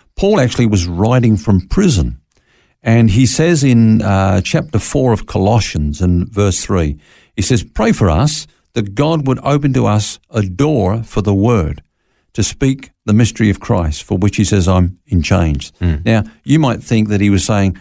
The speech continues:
Speaker 1: "Pray that I'll get out of here." <laughs>
Speaker 2: Yeah.
Speaker 1: But he wasn't.
Speaker 2: Most
Speaker 1: He was
Speaker 2: of us
Speaker 1: actually
Speaker 2: probably
Speaker 1: praying,
Speaker 2: wouldn't.
Speaker 1: "While I'm in here,
Speaker 2: Yeah.
Speaker 1: pray that even though I'm chained, that somehow God's gonna open up a door in this place of,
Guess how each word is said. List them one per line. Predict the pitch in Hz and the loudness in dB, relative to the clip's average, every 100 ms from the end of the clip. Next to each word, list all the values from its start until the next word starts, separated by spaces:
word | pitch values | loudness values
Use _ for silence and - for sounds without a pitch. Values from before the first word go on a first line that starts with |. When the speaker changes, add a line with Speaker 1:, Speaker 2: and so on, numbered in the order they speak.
| _ | _
Speaker 1:
"Pray | - 139 123 | -2 0 2
that | 104 | 0
I'll | 101 | 0
get | 92 104 | 2 2
out | 165 175 | 2 0
of | |
here." | 78 78 69 - - | -2 -2 -4 -4 -2
<laughs> | - 214 | 0 0
Speaker 2:
Yeah. | 92 135 - 147 - | 0 -2 -4 -6 -2
Speaker 1:
But | 160 | 0
he | 151 | 2
wasn't. | 175 285 160 82 - - | 2 2 2 0 -4 -4
Speaker 2:
Most | 165 | 0
Speaker 1:
He | |
was | 180 | 2
Speaker 2:
of | 131 | 2
us | - | 0
Speaker 1:
actually | 131 | 0
Speaker 2:
probably | 120 | 2
Speaker 1:
praying, | 131 139 | 2 2
Speaker 2:
wouldn't. | 135 127 | 2 2
Speaker 1:
"While | 208 190 | 2 2
I'm | 147 | 2
in | 147 285 | 4 4
here, | 214 101 82 113 151 - - | 4 4 2 0 -4 -10 -8
Speaker 2:
Yeah. | - - | -8 -4
Speaker 1:
pray | 165 160 151 | -2 2 2
that | 127 - | 0 -4
even | 139 135 | -2 0
though | 135 | 2
I'm | 117 101 | 2 2
chained, | - 202 196 107 110 185 - _ _ | 2 2 4 4 4 2 -4 _ _
that | 117 123 - 175 127 | -4 -4 -6 -18 -10
somehow | - 180 233 208 113 | -4 0 2 2 2
God's | 98 139 147 | 0 0 0
gonna | 107 113 110 | 0 -2 0
open | 127 151 127 | -2 0 -2
up | 117 | -2
a | 107 | -4
door | 85 131 120 95 | -2 -2 0 -2
in | - 135 147 | -2 0 2
this | 135 | 0
place | - - 101 90 113 - | -2 -2 -2 0 -2 -4
of, | 107 95 | -4 -4